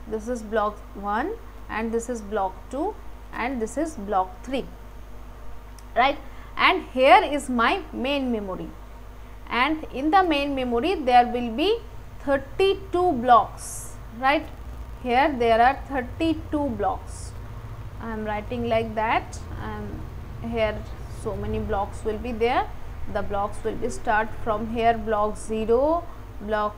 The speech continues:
one, block two, block three, in that way. Finally, it will be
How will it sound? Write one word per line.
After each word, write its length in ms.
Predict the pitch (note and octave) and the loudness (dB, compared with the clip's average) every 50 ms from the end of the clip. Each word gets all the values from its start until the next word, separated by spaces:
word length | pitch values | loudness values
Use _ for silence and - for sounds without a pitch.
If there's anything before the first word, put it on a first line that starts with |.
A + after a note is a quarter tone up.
| - G#3+ | -6 -4
one, 520 | G#3+ G#3+ G#3+ A3 A3+ A#3 A#3 A#3+ A#3+ B3 B3 - - - A3+ G#3+ | -2 0 0 0 0 0 0 -2 -4 -6 -6 -8 -10 -10 -6 -4
block 220 | A3 G#3+ G#3 - - - - - | -2 -2 -2 -4 -6 -10 -10 -8
two, 560 | - A#3 A#3+ A#3+ A#3+ A#3+ A#3+ A#3+ B3 B3 A#3+ A3+ G#3+ | -6 -4 -4 -4 -4 -4 -4 -4 -4 -4 -4 -4 -4
block 240 | G#3+ G#3 G3 F#3+ - - - - - - | -4 -4 -4 -4 -6 -8 -10 -10 -10 -8
three, 360 | - G#3 A#3 B3 C4 C#4 B3+ | -6 -4 -4 -4 -2 -4 -4
in 120 | G#3+ G3+ G3 - | -4 -4 -4 -2
that 340 | G#3+ G#3 G#3+ G#3+ - - | -2 0 0 -2 -2 -2
way. 260 | - A3+ C4+ F#4+ A#4 A4+ - - - - - - - - | 0 2 2 2 0 -2 -4 -6 -8 -8 -8 -8 -6 -4
Finally, 420 | - B3+ B3 B3 B3+ C4 D4+ F#4 G4 | -2 0 0 0 0 0 2 2 0
it 160 | D4 - - | 0 0 0
will 140 | A#3 A#3 A3+ | -2 0 0
be 200 | A3+ D4+ D#4+ | 0 0 -2